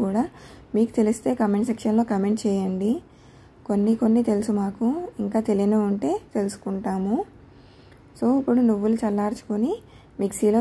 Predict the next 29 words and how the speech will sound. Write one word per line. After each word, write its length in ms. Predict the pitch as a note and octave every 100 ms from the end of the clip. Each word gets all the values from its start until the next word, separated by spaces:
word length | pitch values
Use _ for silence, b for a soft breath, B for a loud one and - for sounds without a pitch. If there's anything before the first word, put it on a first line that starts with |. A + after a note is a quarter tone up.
| A3+
వేసేసుకుందాము. 880 | G3+ G#3 G#3 - G3 F#3+ F#3 F#3+ A#3 F4+ B B B -
ఇవి 140 | A3 B3+ G#3
already 380 | G3 G#3 A#3 C#4+
వేగే 340 | A3 G3+ G3+ B3 C4
ఉన్నాయి 280 | A3 A3 A3
కాబట్టి 480 | A3 G3 F#3+ F3+ B3 E4+ B B B - -
just 220 | G#3+ - B3 A3+
థర్టీ 300 | G#3 - A3+ A3+
to 80 | C4+
ఫార్టీ 300 | A3+ G3+ G3+ A3
సెకండ్స్ 300 | A#3 A3 A#3+ A#3
గ్రైండ్ 260 | G#3+ G3+ G#3
చేసుకుంటే 380 | G#3+ - G#3 B3+ -
సరిపోతుంది. 720 | G3+ G3+ G3+ G#3 F#3+ F#3 G#3 D#4 G#4+ - B B B - G3+
ఈజీగా 320 | G3+ G#3+ A3 A3
మనకి 200 | G#3+ C4+
మిక్సీ 260 | A#3+ A3 G#3+ G#3+
పట్టేసుకున్నట్టు 1160 | F#3+ - - - - - G#3+ G#3 G#3+ G3+ A3 G#3
అయిపోతుంది 400 | G3+ G3+ G3 F#3+
అన్నమాట. 240 | F#3 F3+ A3+ D#4 B B B G3
మరి 120 | G#3 A3+
ఎక్కువ 180 | G#3+ A3+ A3+
గ్రైండ్ 260 | G#3 G3+ G#3+
చేయకూడదు, 480 | G#3 G3+ G3 F#3+ G#3 A#3
ఎక్కువ 180 | G#3 A3 A3
గ్రైండ్ 240 | G#3 G3+
చేస్తే 200 | G#3 A3 A#3
వీటి 160 | A3+ A3 G3+
నుంచి 160 | G#3+